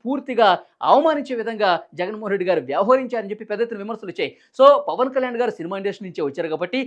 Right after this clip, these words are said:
సినిమాల అభివృద్ధికి, సినిమా రంగం, సినిమాలో చాలామంది కార్మికులు పనిచేస్తున్నారు, వాళ్ళ అభివృద్ధికి ఎట్టి పరిస్థితుల్లో మనం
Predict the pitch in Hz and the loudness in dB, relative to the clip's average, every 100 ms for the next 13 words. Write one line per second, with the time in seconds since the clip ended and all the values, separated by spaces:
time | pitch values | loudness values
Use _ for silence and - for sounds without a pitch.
0 | - _ 220 254 277 269 254 - - 220 | -8 _ -6 -2 2 4 4 0 -4 -2
1 | 262 240 196 143 - - 214 262 247 233 | -4 -6 -6 -8 -8 -8 -4 0 0 0
2 | 240 202 180 _ - 180 247 240 180 233 | -2 -4 -8 _ -14 -6 -4 -2 -4 -4
3 | 240 - 180 269 269 233 202 190 185 185 | -6 -4 -2 -2 -6 -8 -8 -10 -10 -8
4 | 170 180 196 - 160 196 240 208 233 208 | -4 -2 -2 -6 -8 -6 -6 -8 -2 -2
5 | - _ - 185 254 247 208 220 226 214 | -2 _ -4 -2 -4 -4 -6 -6 -6 -4
6 | 196 | -4